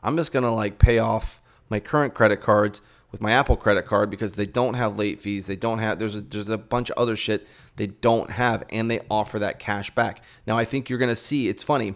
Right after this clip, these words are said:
people were like, "Oh my God, Apple's getting into the credit card business. They're a technology company. Why are they getting in the credit card business?" They wanna do this so they can expand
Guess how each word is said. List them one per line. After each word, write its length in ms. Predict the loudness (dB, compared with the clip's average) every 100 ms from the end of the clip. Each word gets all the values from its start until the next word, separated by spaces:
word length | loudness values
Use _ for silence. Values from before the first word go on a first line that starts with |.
| -12 -20 -20 _ _ _ -20 -20 -20 -20 -20 _ _ _ _
people 300 | -2 0 4
were 60 | 6
like, 320 | 8 6 2 -2
"Oh 80 |
my 160 | 0 2
God, 200 | 6 8
Apple's 320 | 8 6 2
getting 220 | 2 2
into 140 | 0 -2
the 280 | -4 -6 -4
credit 260 | -2 0
card 200 | 2 0
business. 480 | 2 0 0 -4 -4
They're 160 | -2 -2
a 40 |
technology 460 | -4 -4 -2 -2 -2
company. 380 | -4 -2 -2 -2
Why 140 | -2
are 20 |
they 80 | -2
getting 120 | -4
in 60 | -6
the 60 |
credit 220 | -2 -2 0
card 160 | 0
business?" 280 | -2 -4 -4
They 160 | 0 2
wanna 240 | 2 2
do 140 | 2
this 140 | 2 0
so 80 | -2
they 160 | -2
can 160 | -2 -6
expand 720 | -6 -10 -4 -2 0 -2